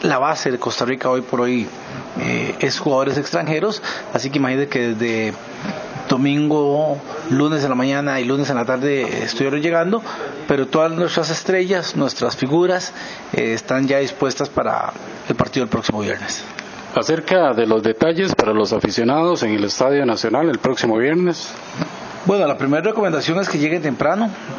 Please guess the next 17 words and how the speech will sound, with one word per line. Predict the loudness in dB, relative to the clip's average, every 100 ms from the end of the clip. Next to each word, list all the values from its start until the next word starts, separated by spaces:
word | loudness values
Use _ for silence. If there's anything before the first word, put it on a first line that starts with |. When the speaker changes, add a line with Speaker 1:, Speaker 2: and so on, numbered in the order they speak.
| -10 -4
Speaker 1:
que | -2
lleguen | 0 0
temprano | -2 -2 0 0 0
en |
la | 0
medida | 2 0
de |
lo | 0
posible | 0 2 2
por | 0 0
una | 0
cuestión | 0 -2 0 0 2
de | 0 0 -4 -10 -8 -10 -8 0
orden | 2 2 2 0 0 -4 -2
y | 2
de | 2
revisión. | 2 0 0 0 -2